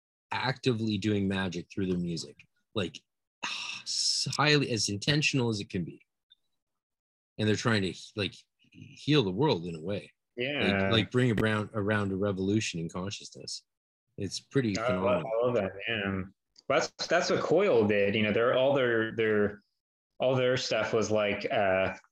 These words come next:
Speaker 2: a ritual, you know, their music. It wasn't, and they had, like, uh, instructions, you know, on, uh, a lot of their records, you know, when, from the eighties to the nineties when they made them, you know, of, like, when, you know,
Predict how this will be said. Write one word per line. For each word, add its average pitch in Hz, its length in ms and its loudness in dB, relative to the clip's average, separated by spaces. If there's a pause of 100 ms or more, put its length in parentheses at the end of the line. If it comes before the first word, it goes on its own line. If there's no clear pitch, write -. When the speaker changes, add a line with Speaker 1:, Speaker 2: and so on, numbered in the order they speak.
Speaker 2:
a 117 80 2
ritual, 104 500 4
you 101 120 4
know, 98 360 2
their 101 140 2
music. 98 400 0
It 101 40 4
wasn't, 101 600 2
and 113 260 0
they 131 100 4
had, 151 200 4
like, 127 240 0 (140)
uh, 113 340 2
instructions, 117 720 0
you 98 80 0
know, 98 180 0
on, 98 180 2
uh, 95 320 2 (840)
a - 20 0
lot 120 180 4
of 120 60 2
their 113 440 2
records, 113 500 2
you 107 100 2
know, 104 200 2
when, 104 300 4 (680)
from 110 160 0
the 113 60 2
eighties 110 400 2
to - 100 -12
the 107 80 2
nineties 104 400 2
when 107 80 2
they 101 80 2
made 104 200 2
them, 104 200 4
you 104 60 2
know, 104 80 4
of, 104 80 0
like, 98 180 4
when, 104 500 2 (200)
you 120 120 0
know, 104 420 0